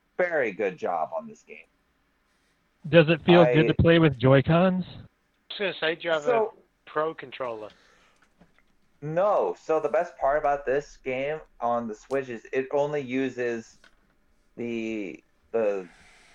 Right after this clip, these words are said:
Speaker 1: the left, the left button for the little Joy-Con. That's all it uses for that side, and the other side, obviously, the buttons.
Speaker 2: Well,
Speaker 1: It's
Speaker 2: the left
Speaker 1: very
Speaker 2: Joy-Con is the one
Speaker 1: reminiscent
Speaker 2: that always has the drift.
Speaker 1: Well, that, that's the thing. This one actually feels like it's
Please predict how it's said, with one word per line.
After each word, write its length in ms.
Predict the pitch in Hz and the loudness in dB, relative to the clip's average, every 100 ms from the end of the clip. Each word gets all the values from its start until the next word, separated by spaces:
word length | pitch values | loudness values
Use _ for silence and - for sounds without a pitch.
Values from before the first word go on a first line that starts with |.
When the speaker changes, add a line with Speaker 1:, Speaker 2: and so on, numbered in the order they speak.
| _ _ | _ _
Speaker 1:
the 80 | 110 | -8
left, 380 | 107 143 147 - - _ _ _ _ _ _ _ | -2 -2 -4 -14 -20 _ _ _ _ _ _ _
the 60 | 107 | -4
left 440 | 117 120 - _ _ _ _ | 0 -2 -4 _ _ _ _
button 300 | 120 110 107 | -2 0 -4
for 180 | 101 107 | -4 -4
the 100 | 98 | -2
little 240 | 104 107 | -2 -2
Joy-Con. 540 | 98 101 95 - 73 71 | -2 -2 -4 -6 -10 -10
That's 120 | 90 _ | -20 _
all 260 | 120 123 131 | -2 0 0
it 80 | 123 | -2
uses 400 | 120 117 113 113 | -6 -6 -12 -12
for 120 | 92 | -4
that 240 | 92 104 | -4 -4
side, 320 | - 87 92 | -6 -6 -6
and 100 | 87 92 | -6 -6
the 60 | |
other 140 | 104 101 | -4 -6
side, 160 | - | -10
obviously, 360 | 85 85 - 85 | -10 -12 -12 -18
the 60 | 80 | -14
buttons. 280 | 80 - _ _ _ _ _ _ _ _ _ | -12 -12 _ _ _ _ _ _ _ _ _
Speaker 2:
Well, 140 | 117 165 | 2 4
Speaker 1:
It's 80 | |
Speaker 2:
the 100 | 160 | 4
left 240 | 160 196 214 | 6 6 6
Speaker 1:
very 100 | 135 | 6
Speaker 2:
Joy-Con 360 | 170 143 165 165 | 6 6 4 2
is 120 | 151 | 2
the 80 | 151 | 2
one 160 | 151 | 2
Speaker 1:
reminiscent 20 | 147 | 4
Speaker 2:
that 100 | 139 | 4
always 260 | 139 139 | 4 4
has 180 | 139 147 | 2 0
the 80 | 127 | -2
drift. 480 | 113 123 175 104 - _ _ _ _ _ _ _ _ _ _ _ _ _ _ - | -6 0 0 -2 -8 _ _ _ _ _ _ _ _ _ _ _ _ _ _ -2
Speaker 1:
Well, 220 | 151 143 | -2 0
that, 240 | 151 147 - _ _ _ _ | -2 -2 -4 _ _ _ _
that's 200 | 165 165 | -4 -2
the 100 | 147 | -6
thing. 320 | 147 214 180 | -2 -2 0
This 140 | 139 170 | -4 -2
one 80 | 151 | -2
actually 360 | 160 - 139 | -2 -4 -10
feels 360 | 131 143 139 131 | -6 -2 0 0
like 180 | 127 123 | -2 -2
it's 320 | 117 - - | -4 -6 -20